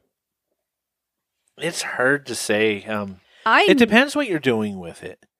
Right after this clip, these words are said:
Speaker 2: Yeah.
Speaker 1: If you're wanting a nice salad, yeah, organic all the way with, especially tomatoes. If you're gonna make a
Speaker 2: Carrots.
Speaker 1: pesto, like a, say a sun-dried tomato pesto with, like, organic carrot tops, because I'm assuming if the carrot tops tasted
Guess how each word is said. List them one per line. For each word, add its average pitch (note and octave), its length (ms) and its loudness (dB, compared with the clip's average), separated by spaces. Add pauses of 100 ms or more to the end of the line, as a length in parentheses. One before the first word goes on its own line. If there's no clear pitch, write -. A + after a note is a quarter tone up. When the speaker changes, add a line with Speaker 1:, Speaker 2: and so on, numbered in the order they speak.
(140)
Speaker 2:
Yeah. G#3+ 220 -6 (360)
Speaker 1:
If C#3 140 -4
you're G3 200 6
wanting A#3+ 260 2
a A2+ 80 -10
nice G#2 360 -6
salad, F#2+ 580 -2 (840)
yeah, A#2 380 4
organic A2+ 760 0
all G#2 260 2
the G2+ 60 -2
way F#2+ 240 2
with, F#2+ 240 -2
especially A#2 460 0
tomatoes. G#2+ 720 -2 (300)
If G#2+ 160 -6
you're A2 100 0
gonna A#2 180 2
make A2 140 2
a G#2+ 120 2
Speaker 2:
Carrots. - 100 -6
Speaker 1:
pesto, C3 640 0 (220)
like G#2+ 160 -6
a, G2+ 100 -6
say G2+ 260 2
a F#2 40 -2
sun-dried G2 460 2
tomato G2 340 -2
pesto C#3+ 580 0 (420)
with, G2+ 160 -4
like, G2 220 -4 (200)
organic F#2+ 520 0
carrot G#2+ 340 2
tops, C3 340 2
because A2+ 380 2
I'm C#3 200 2
assuming C#3+ 460 2
if A2 180 -2
the A2+ 100 -4
carrot G#2+ 300 2
tops - 380 0
tasted F#2+ 540 -6